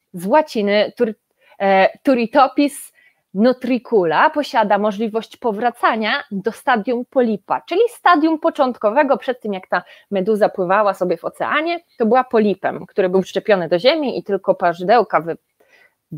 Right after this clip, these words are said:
wyprostowywał, łapał jedzonko, potem zmienia się w meduzę i meduza ma możliwość powtórzenia swojego cyklu życiowego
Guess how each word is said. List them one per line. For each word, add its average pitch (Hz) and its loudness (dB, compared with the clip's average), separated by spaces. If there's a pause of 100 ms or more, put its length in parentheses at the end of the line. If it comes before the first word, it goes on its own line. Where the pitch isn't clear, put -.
(200)
wyprostowywał, 196 2
łapał 190 0
jedzonko, 170 0 (300)
potem 349 4
zmienia 294 0
się 269 -8
w - -6
meduzę 185 2
i 233 0
meduza 233 2
ma 233 0 (120)
możliwość 233 -2 (480)
powtórzenia 285 2
swojego 190 -4
cyklu 196 -4
życiowego 190 -2